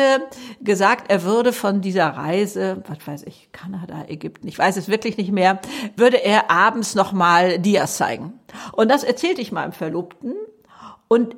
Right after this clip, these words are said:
er sagt tatsächlich, ähm, „Na ja, also wenn du deine Zeit lieber mit denen verbringst als mit mir, dann bitte.“ Oder irgendwie sowas Schnippisches. Und hab ich gedacht, „Hat der eigentlich einen Knall?“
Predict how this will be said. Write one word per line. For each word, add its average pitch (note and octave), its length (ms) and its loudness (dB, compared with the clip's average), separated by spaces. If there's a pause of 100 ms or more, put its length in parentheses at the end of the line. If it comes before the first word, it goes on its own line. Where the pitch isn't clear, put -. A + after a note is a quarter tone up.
(120)
er E4 260 4
sagt G3+ 320 0
tatsächlich, G#3+ 880 -2
ähm, F#3+ 380 0
„Na G3 80 2
ja, G#3 160 4
also F#3+ 160 0
wenn G3+ 160 0
du F#3+ 80 -2
deine F3 260 0
Zeit F3+ 300 -2
lieber A3+ 240 0
mit E3+ 240 -4
denen A3+ 420 2
verbringst F#3 600 -2
als F3 240 -2
mit E3+ 240 -4
mir, G3+ 400 2
dann F3+ 260 0
bitte.“ - 320 -2
Oder G3+ 180 0
irgendwie A#3+ 280 4
sowas F#3 240 4
Schnippisches. - 680 -4 (960)
Und F#3 180 6
hab E3 80 4
ich E3+ 140 0
gedacht, D#3+ 320 -4
„Hat - 180 -8
der C#3+ 160 -4
eigentlich - 360 -8
einen - 100 -12
Knall?“ F#3+ 480 -4